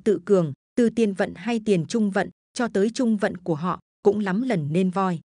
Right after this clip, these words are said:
đôi lần xuống cầu, từng ở trên mây rồi lại hạ phàm nơi mặt đất, nhưng dù bao nghịch cảnh tới cũng không thể lu mờ được khả năng xoay sở của một nghìn chín trăm sáu mươi bảy.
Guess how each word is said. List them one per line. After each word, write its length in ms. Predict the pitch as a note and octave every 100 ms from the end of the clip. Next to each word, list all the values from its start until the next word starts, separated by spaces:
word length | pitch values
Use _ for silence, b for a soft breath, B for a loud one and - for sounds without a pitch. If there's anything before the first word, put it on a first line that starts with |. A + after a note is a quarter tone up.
| _ _
đôi 160 | B3+ C4
lần 200 | G#3+ E3+
xuống 320 | - F#3 B3
cầu, 300 | - F#3+ C#3+ - _
từng 200 | A#3 G#3
ở 180 | G#3 F3
trên 300 | F3+ A#3+ A3
mây 160 | A3+
rồi 220 | G3 G3 E3+
lại 160 | F3+
hạ 180 | F3+ E3+
phàm 300 | - G3 E3+
nơi 180 | A3+ A3
mặt 180 | G3 F3+
đất, 160 | F3 - _ _
nhưng 200 | B3+ B3
dù 200 | A3+ G#3
bao 180 | F3 A3+
nghịch 180 | A3 F3+
cảnh 180 | F#3+ D3+ -
tới 180 | E3+ A3+
cũng 160 | A3 A3+
không 240 | C#4+ B3
thể 140 | G#3+
lu 180 | D#3+ A#3
mờ 340 | G#3+ G3+ F3 D#3+
được 240 | E3 E3+
khả 160 | F#3+ D3+
năng 220 | G#3 G#3
xoay 220 | A#3+ A3+
sở 260 | A3 F#3 C#3+
của 180 | F3+
một 200 | D3+ E3+
nghìn 240 | F3 F3+ D3+
chín 280 | - F3+ A3+
trăm 240 | B3 G#3+
sáu 240 | G#3 E3+
mươi 160 | G3 A3
bảy. 260 | F#3 D#3